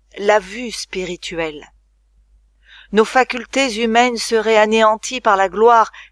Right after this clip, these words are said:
indescriptible des anges de lumière. Seules les oreilles spirituelles peuvent percevoir l'harmonie des voix célestes.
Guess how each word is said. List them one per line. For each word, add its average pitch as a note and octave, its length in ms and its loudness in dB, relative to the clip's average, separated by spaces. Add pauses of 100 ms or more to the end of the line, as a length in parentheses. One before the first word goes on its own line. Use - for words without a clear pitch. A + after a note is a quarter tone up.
(120)
indescriptible A3+ 1200 -4 (320)
des G3 320 0
anges F#3+ 340 -2
de F#3 80 -6
lumière. F3 680 -14 (680)
Seules B3+ 420 2
les G#3+ 220 2
oreilles A#3+ 320 4
spirituelles G#3 920 -6 (360)
peuvent A#3 320 0
percevoir A3 880 2
l'harmonie G3 800 -2 (340)
des F#3 200 -4
voix G3+ 280 -2
célestes. F#3 680 -8